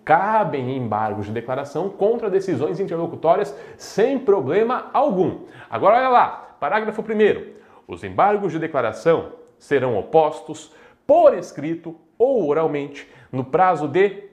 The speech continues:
cinco dias, contados da ciência da decisão." Este artigo oitenta e três é o artigo oitenta e três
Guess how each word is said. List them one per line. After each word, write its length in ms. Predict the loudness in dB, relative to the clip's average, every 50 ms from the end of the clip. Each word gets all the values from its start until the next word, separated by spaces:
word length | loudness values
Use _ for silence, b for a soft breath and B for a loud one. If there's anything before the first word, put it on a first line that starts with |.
| _ _
cinco 1160 | _ -20 -20 -18 -16 -16 -16 -16 -12 -6 -2 0 0 0 0 0 -2 -2 -4 -8 -6 -6 -6 -6
dias, 840 | -6 -6 -4 -2 0 0 0 0 -2 -2 -4 -8 -14 -18 -18 -20 B B B B B B B
contados 800 | 6 6 6 6 4 -4 -4 -2 -2 -2 -2 -2 -4 -6 -6 -4
da 140 | -4 -4
ciência 580 | -4 -6 -8 -8 -8 -6 -6 -8 -8 -8 -8 -4
da 360 | 0 2 2 2 0 -2 B B B B B B
decisão." 840 | -4 -2 0 0 -2 -2 -4 -4 -4 0 2 2 2 2 0 -2 -8 B B B B B B
Este 380 | B 2 2 2 2 0 -4 -4
artigo 400 | -4 -4 -4 -6 -8 -6 -4 -4
oitenta 340 | -4 -2 -4 -6 -6 -6 -10
e 40 |
três 580 | -8 -6 -4 -4 -4 -4 -6 -8 -12 -16 -20 B B B B B
é 80 | -2
o 80 | 0 0
artigo 320 | 0 -2 -4 -4 -4 -2
oitenta 280 | -2 -2 -4 -4 -6 -6
e 60 | -6
três 380 | -4 -4 -4 -6 -6 -10 -16